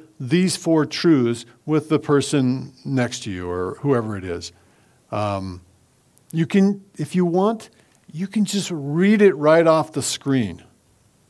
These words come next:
okay? Uh, better, if you're ready to do that, is to, to put these truths in your own words.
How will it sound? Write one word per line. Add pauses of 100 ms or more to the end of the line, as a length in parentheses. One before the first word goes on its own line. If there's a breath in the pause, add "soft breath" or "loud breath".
(180)
okay? (640 soft breath)
Uh,
better,
if
you're
ready
to
do
that,
is
to,
to
put
these
truths
in
your
own
words.